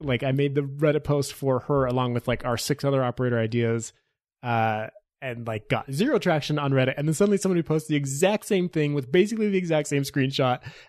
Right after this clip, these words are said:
and gets fourteen thousand upvotes, and the whole community is like, "Oh, that's amazing. We should totally do that." And I'm like,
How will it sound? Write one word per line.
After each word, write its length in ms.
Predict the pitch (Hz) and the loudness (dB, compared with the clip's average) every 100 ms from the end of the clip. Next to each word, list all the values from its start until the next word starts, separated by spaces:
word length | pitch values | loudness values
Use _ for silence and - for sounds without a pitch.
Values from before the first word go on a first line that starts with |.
| - | -6
and 100 | 143 | 2
gets 160 | 147 | 2
fourteen 400 | - 170 160 165 | 2 0 2 2
thousand 240 | 147 139 135 | 0 0 0
upvotes, 320 | 135 131 127 | 0 0 0
and 80 | 127 | 0
the 60 | |
whole 120 | 131 135 | 2 2
community 280 | 131 127 | 2 0
is 60 | 123 | 2
like, 120 | 135 - - 349 | 0 0 -6 0
"Oh, 160 | 285 | 2
that's 220 | 233 240 | 4 2
amazing. 500 | 269 294 320 294 202 | 0 0 2 2 0
We 100 | 175 | -2
should 140 | 185 240 | -2 -4
totally 360 | - 208 247 269 | -2 0 0 2
do 180 | 294 | 2
that." 260 | 311 151 127 | 2 0 0
And 80 | 147 | -2
I'm 120 | 143 | 0
like, 240 | 139 139 | 0 0